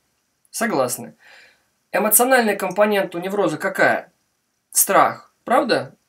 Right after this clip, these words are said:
Вам тревожно, страшно же? Окей. Поведенческая какая компонента? Вы проверяете пульс, да, давление. С-, увидели?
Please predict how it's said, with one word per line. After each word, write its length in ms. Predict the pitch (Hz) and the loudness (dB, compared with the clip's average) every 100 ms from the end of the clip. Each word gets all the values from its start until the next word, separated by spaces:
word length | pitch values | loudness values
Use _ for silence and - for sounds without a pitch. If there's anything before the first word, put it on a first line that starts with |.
| _ | _
Вам 160 | 160 160 | -2 -2
тревожно, 480 | 196 202 269 254 170 | -2 0 0 0 -4
страшно 420 | - 156 269 220 | -2 -2 0 -2
же? 240 | 135 117 _ _ _ _ | -4 -6 _ _ _ _
Окей. 480 | - - 165 247 - _ _ _ | -12 -6 -4 -4 -10 _ _ _
Поведенческая 680 | - 202 208 220 165 - 165 | -4 -4 0 0 0 -2 -4
какая 320 | 156 190 151 131 | -6 0 0 0
компонента? 580 | 147 139 143 123 113 | -2 -4 -4 -4 -6
Вы 140 | 139 226 | -6 -4
проверяете 520 | 233 220 202 180 - | -2 0 -2 -4 -10
пульс, 480 | - 131 113 - - | -10 -10 -10 -14 -16
да, 240 | - 147 208 | -4 -2 0
давление. 720 | 156 127 147 208 170 110 - _ _ _ _ | -2 -2 -2 -2 -2 -4 -8 _ _ _ _
С-, 140 | - - | -14 -6
увидели? 640 | - 285 330 262 131 123 | -2 0 0 0 0 -4